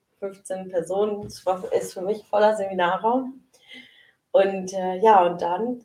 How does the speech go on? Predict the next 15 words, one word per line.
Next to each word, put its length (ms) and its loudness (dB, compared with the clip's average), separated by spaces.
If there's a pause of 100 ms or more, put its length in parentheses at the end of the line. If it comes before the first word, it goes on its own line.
seitdem, 960 0 (140)
äh, 360 -10
bis 220 -14
jetzt 240 -14
Januar, 600 -2
also 200 -8
bis 280 -6
zum 140 -2
letzten 380 -4
Monat, 480 -4 (560)
jeden 500 2
Monat 500 2
seit 260 2
September 580 -4
zweitausendzwanzig 1400 -8